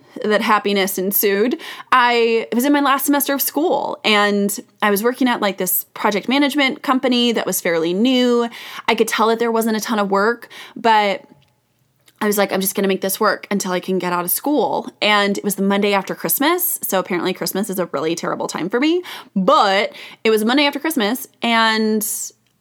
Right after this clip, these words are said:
my boss just, I came in and she was like, "Hey, how was Christmas?" And I was like, "Hey, it was good." She was like, "Okay, cool. I have to let you go,"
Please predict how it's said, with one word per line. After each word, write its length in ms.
my 200
boss 280
just, 280
I 60
came 220
in 140
and 120
she 100
was 120
like, 120
"Hey, 140
how 120
was 120
Christmas?" 380
And 80
I 40
was 120
like, 160
"Hey, 240
it 60
was 220
good." 260
She 100
was 100
like, 160
"Okay, 220
cool. 220
I 60
have 120
to 80
let 140
you 60
go," 360